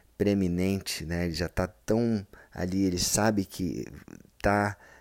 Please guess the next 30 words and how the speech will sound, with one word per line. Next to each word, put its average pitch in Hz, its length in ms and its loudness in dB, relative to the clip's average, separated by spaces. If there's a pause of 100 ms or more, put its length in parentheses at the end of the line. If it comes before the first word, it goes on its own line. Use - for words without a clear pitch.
(120)
quase 110 420 6
acontecendo 98 800 0
que 98 120 -2
ele 92 120 0
já 95 140 0
começa 92 400 -2
a - 20 -2
falar 92 320 -2
no 95 140 -2
passado, 87 720 -2 (380)
né? 87 180 -2
"Quando 95 300 2
eu 95 80 8
estava 113 500 4
com 117 220 -2
ele, 92 400 0 (420)
guardava-os 92 1080 2
no 85 120 -6
teu 101 260 2
nome 85 460 -2 (720)
que 110 160 2
me 104 100 6
deste 90 680 0 (720)
e 101 80 -2
protegi-os, 101 1200 2 (360)
e 98 120 0
nenhum 113 580 4
deles 92 640 2 (380)
se - 300 2
perdeu, - 520 -4